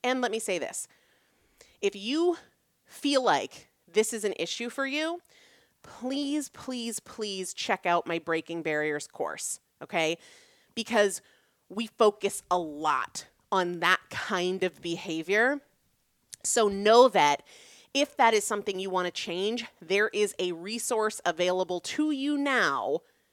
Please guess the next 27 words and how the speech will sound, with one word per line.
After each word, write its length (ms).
Just 260
check 240
out, 220
go 80
to 60
primal 340
potential 360
dot 160
com, 400
check 180
out 120
the 80
Work 200
With 120
Me 100
section, 480
look 300
at 80
Breaking 300
Barriers. 380
Okay, 260
I 60
want 280
to 60
start 480
today 680
by 420